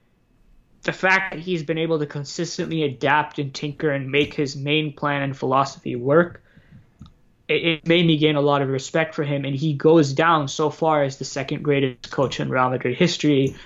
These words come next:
with only Munoz beating him, I think, because Munoz just, he was just there for too many seasons where it, it would take basically another run like that to do it. But I think at this point, Zidane is the greatest bar him, right? Because no one else has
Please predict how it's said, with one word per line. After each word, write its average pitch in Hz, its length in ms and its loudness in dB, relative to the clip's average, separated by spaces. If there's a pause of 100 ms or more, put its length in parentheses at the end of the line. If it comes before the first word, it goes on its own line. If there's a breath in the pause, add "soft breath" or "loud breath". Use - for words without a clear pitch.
(140 loud breath)
with 151 180 4
only 156 260 2
Munoz 139 540 4
beating 123 320 -2
him, 120 140 -4
I 117 60 -4
think, 127 200 -6
because 131 220 2
Munoz 147 500 4
just, - 320 -6
he 156 80 0
was 143 220 6
just 127 240 0
there 139 260 4
for 139 160 -4
too 147 180 -6
many 135 200 -8
seasons 131 560 -4
where 123 320 -2 (600 loud breath)
it, 143 180 0
it 160 80 6
would 147 260 6
take 147 400 0
basically 139 480 -4
another 131 280 -6
run 120 280 -6
like 117 180 -10
that 120 200 -6
to 139 80 -18
do 127 160 -2
it. 113 60 -6
But 156 120 2
I 147 80 2
think 185 160 2
at 139 100 -2
this 165 160 0
point, 135 300 -2
Zidane 131 420 -4
is 123 140 -10
the 135 100 -2
greatest 135 480 0
bar 120 220 0
him, 123 260 0
right? 127 180 2
Because 139 220 0
no 156 200 4
one 185 180 4
else 165 260 2
has 151 600 0